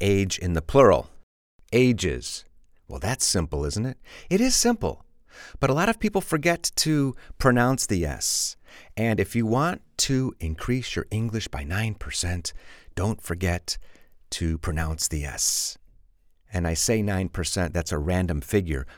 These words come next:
but so many people forget to do it that if you do do it, <laughs> we're emphasizing here with the auxiliary verb to do. Uh, if you do do it, you will stand out.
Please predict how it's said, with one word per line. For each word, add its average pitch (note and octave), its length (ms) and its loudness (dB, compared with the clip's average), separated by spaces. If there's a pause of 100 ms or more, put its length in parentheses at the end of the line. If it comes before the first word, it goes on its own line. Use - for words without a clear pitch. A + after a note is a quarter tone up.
but - 140 -2
so B2+ 240 4
many B2 220 0
people A2+ 260 0
forget G#2 340 0
to G#2 100 2
do G2+ 180 4
it - 100 -2 (260)
that G2 140 2
if - 220 -2
you G2 100 2
do B2 320 8
do D3 300 8
it, - 400 0 (180)
<laughs> E2+ 200 -2
we're D#2 440 4
emphasizing D#2+ 760 6
here D2+ 200 4
with D2+ 260 0
the D2+ 220 0
auxiliary D#2 560 0
verb C#2+ 280 -2
to E2 160 -4
do. D2 320 -2 (640)
Uh, F#2 160 4
if - 180 0
you G#2 140 2
do C3 260 6
do C3 300 8
it, - 360 2 (440)
you G2 120 -2
will F2 140 0
stand E2+ 680 -2
out. D#2 540 -6